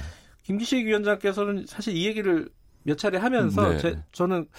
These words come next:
Speaker 1: 김경진 의원과는 굉장히 다른
Speaker 2: 음.
Speaker 1: 얘기라고 알고 있어서 오늘 좀 그 관련해서 여쭤볼게요. 일단,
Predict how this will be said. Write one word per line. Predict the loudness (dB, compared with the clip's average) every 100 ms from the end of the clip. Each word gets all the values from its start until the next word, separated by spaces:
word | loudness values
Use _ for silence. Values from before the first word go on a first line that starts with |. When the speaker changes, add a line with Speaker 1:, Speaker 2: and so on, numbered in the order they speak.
| -10
Speaker 1:
김경진 | -2 0 2 2
의원과는 | 0 0 -2 -2
굉장히 | 0 0
다른 | 2 2 2
Speaker 2:
음. | 0
Speaker 1:
얘기라고 | -2 -4 -6 -4 -4 -2
알고 | 0 0
있어서 | -2 -2 -2 -4 -4
오늘 | -4 -4 -4
좀 | -6
그 | -4 -2
관련해서 | 0 0 0 -4
여쭤볼게요. | -6 -8 -8 -4
일단, | -2 4 6 6